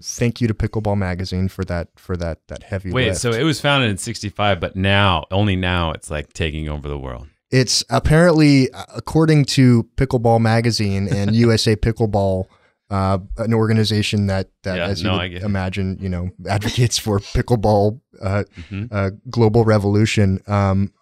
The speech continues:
Speaker 1: they, uh, in nineteen ninety, pickleball started being played in all fifty states. So it's been a long time coming.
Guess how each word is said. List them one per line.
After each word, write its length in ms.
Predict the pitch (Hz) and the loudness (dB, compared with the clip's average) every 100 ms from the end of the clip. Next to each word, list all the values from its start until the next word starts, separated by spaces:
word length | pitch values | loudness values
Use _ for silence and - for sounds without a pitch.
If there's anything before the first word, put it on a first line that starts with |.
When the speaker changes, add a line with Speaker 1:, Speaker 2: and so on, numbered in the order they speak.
| _ | _
Speaker 1:
they, 420 | 113 110 110 107 110 | -14 -2 2 4 4
uh, 300 | 104 104 101 - _ _ 104 _ 98 _ | 4 2 -2 -6 _ _ _ _ -20 _
in 220 | 120 120 117 | -2 2 4
nineteen 440 | 127 - 135 120 | 2 2 2 4
ninety, 580 | 113 123 127 107 - 101 _ | 4 2 2 0 -6 -14 _
pickleball 420 | 117 110 101 98 92 | -6 -4 -4 -4 -4
started 300 | 101 95 92 | -6 -6 -6
being 220 | 90 90 | -8 -10
played 360 | - 90 90 | -10 -10 -10
in 120 | - - | -12 -14
all 160 | - | -12
fifty 360 | 90 - 80 - | -12 -12 -12 -12
states. 480 | - 65 - - - | -12 -14 -14 -16 -16
So 360 | - 95 90 90 - - | -10 -4 -4 -4 -10 -12
it's 160 | - 143 | -4 0
been 160 | 170 220 | 4 4
a 60 | |
long 180 | 180 151 | 6 4
time 220 | 147 123 | 4 2
coming. 420 | 120 107 92 107 | 2 0 0 -2